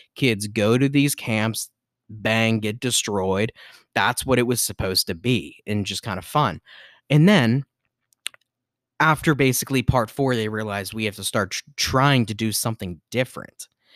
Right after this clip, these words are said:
Um, I would say after part four is probably when everything starts to tank. Um, so Friday part five is A New Beginning, and that was,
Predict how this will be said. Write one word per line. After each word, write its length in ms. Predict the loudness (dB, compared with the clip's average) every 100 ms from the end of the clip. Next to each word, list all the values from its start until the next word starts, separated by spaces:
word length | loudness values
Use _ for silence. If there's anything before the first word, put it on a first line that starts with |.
| -20 _ _
Um, 440 | -4 -2 -2 -4 -8 _ _ _ _ _ _ _
I 160 | -2 0
would 160 | 0
say 160 | 0 2
after 280 | 0 -2 -6
part 260 | -6 -8
four 280 | -6 -4 -2
is 120 | -4
probably 480 | -2 -2 -2 -2 -2
when 160 | -2 -2
everything 380 | -2 -2 -4 -4
starts 360 | -2 -4 -4
to 80 | -10
tank. 400 | -4 0 0 -2 _ _ _ _ _ _
Um, 440 | 0 4 4 2 -4
so 520 | -4 -2 0 -2 -4 -10 _ _ _ -20
Friday 640 | -20 -10 0 2 4 4
part 320 | 2 0 -2
five 640 | -4 -2 0 0 -2 -8 -14 -12
is 720 | -8 -6 -6 -8 -8 -8 -10 _ _ _
A 80 | 2
New 180 | 4 4
Beginning, 560 | 2 0 2 2 0 0
and 160 | 0
that 260 | 0 -2 -4
was, 640 | -2 0 0 0 -2 -6